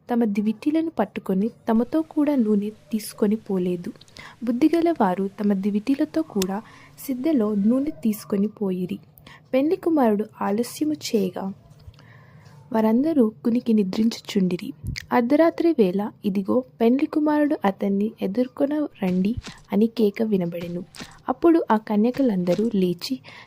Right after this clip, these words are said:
తమ దివిటీలను చక్కపరిచిరి. కానీ బుద్ధిలేని ఆ కన్యకలు, "మా దివిటీలు ఆరిపోవచ్చున్నవని కనుక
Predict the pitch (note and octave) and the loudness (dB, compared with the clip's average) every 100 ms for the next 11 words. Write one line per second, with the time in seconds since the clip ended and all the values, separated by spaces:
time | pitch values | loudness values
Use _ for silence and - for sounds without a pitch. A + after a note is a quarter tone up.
0 | - B3 A#3+ A3+ A#3 B3 D#4+ D#4 G3 G#3 | -2 2 4 4 2 4 4 6 4 -2
1 | - - - - - - - B3 - B3+ | -8 -20 -18 -16 -16 -16 -6 -6 -2 -6
2 | G#3 F3+ - F#3+ - - - - - - | -6 -10 -10 -10 -12 -12 -14 -14 -20 -4
3 | G3 F3+ G#3+ E4+ - - - - A3+ C#4+ | 0 2 2 0 -4 -4 -4 -2 2 4
4 | E4 F4 A#4+ B3 A#3 G#3+ G3 F#3+ F#3 G#3 | 4 2 0 0 0 0 0 0 -2 -2
5 | B3+ - - A3+ A3+ G#3 G#3+ A3+ D4+ A#3 | -4 -12 -6 -2 -2 -4 -6 -2 2 2
6 | G#3+ - - - - G#3+ C#4 D4 C#4+ C#4+ | 0 -4 -20 -18 -4 2 2 4 0 0
7 | - - F3 F3 F3 G#3 E4+ _ - - | -6 -6 -4 -2 -2 0 -2 _ -20 -20
8 | - - F#3+ F#3 - C#4 | -14 -4 -2 -2 -4 -8